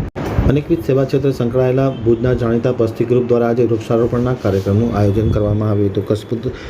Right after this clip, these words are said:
કસ્તુરબા ગાંધી બાલિકા વિદ્યાલય ખાતે આ વૃક્ષારોપણના કાર્યક્રમનું આયોજન કરવામાં આવ્યું હતું, જેમાં યોજાયેલા કાર્યક્રમમાં ભુજ નગરપાલિકાના અધ્યક્ષ રશ્મિબેન સોલંકી, કારોબારી અધ્યક્ષ મહિદીપસિંહ જાડેજા,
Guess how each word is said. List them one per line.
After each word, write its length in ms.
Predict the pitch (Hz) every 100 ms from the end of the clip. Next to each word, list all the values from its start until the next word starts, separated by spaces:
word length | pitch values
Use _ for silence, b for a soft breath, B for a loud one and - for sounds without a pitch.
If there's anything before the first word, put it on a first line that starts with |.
| B B -
કસ્તુરબા 400 | 117 - 135 135
ગાંધી 340 | 123 123 127
બાલિકા 360 | 123 117 117 117
વિદ્યાલય 460 | 110 107 117 120
ખાતે 580 | 113 - 117 117 135 101 - B B B - - -
આ 100 | 143
વૃક્ષારોપણના 680 | 156 143 - 143 139 139 143
કાર્યક્રમનું 580 | 147 123 113 113 117 127 123
આયોજન 340 | 113 110 120
કરવામાં 420 | 117 107 107 110
આવ્યું 180 | 104 101
હતું, 140 | 101
જેમાં 220 | 101 117 117
યોજાયેલા 440 | 113 117 113 113
કાર્યક્રમમાં 540 | 110 113 113 123 127
ભુજ 160 | 113 113
નગરપાલિકાના 640 | 107 113 113 110 107 110
અધ્યક્ષ 480 | 98 107 104 120 -
રશ્મિબેન 440 | 110 107 110 113 110
સોલંકી, 600 | - 107 113 113 123 127 B B B -
કારોબારી 420 | 139 147 151 156
અધ્યક્ષ 440 | 143 127 151 147
મહિદીપસિંહ 540 | 127 123 127 - 135 123
જાડેજા, 540 | 117 120 120 127